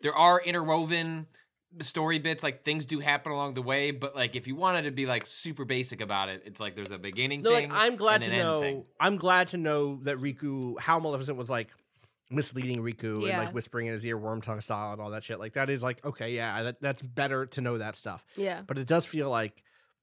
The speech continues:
Speaker 2: the big picture story, I get how it could be summed up in four minutes
Speaker 3: Oh,
Speaker 2: now.
Speaker 3: fully. But since this is the only one that I watched the whole video
Speaker 2: No,
Speaker 3: for
Speaker 2: I'm not telling you to stop. I'm just being,
Speaker 3: <laughs>
Speaker 2: I'm saying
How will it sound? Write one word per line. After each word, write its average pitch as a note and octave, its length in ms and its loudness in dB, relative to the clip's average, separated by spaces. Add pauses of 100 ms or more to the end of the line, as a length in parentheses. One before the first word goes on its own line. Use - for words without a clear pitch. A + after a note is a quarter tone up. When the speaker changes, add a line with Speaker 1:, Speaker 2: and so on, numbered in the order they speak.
(240)
Speaker 2:
the C3 160 0
big B2 280 -2
picture A#2+ 260 -8
story, C3+ 300 -8
I B2+ 100 0
get A#2 240 -6
how A2+ 480 -8
it E2 80 -14
could G#2 160 -14
be G2+ 220 -14 (180)
summed A2 340 -6
up G2+ 180 -10
in G#2 60 -10
four G#2 240 -12
minutes G2 280 -8
Speaker 3:
Oh, D4+ 160 6
Speaker 2:
now. - 100 -8
Speaker 3:
fully. A#3+ 320 6
But G#3 260 -4
since C#4+ 240 -2
this C#4+ 160 -8
is C#4 120 -10
the B3 180 -2
only G#3+ 240 0
one A3 180 -2
that G3+ 80 0
I F#3+ 100 2
watched F3 320 -2
the G3 100 -2
whole F#3 160 -2
video F3 400 -2
Speaker 2:
No, G3 260 8
Speaker 3:
for D3+ 60 6
Speaker 2:
I'm F#3+ 240 8
not F#3 240 8
telling D#3+ 260 2
you D3+ 60 -4
to C3+ 80 -4
stop. C3 480 0 (100)
I'm D#3 260 4
just A#3+ 140 6
being, G3+ 260 6 (100)
Speaker 3:
<laughs> F#3+ 60 4
Speaker 2:
I'm F3+ 320 8
saying D#3+ 760 0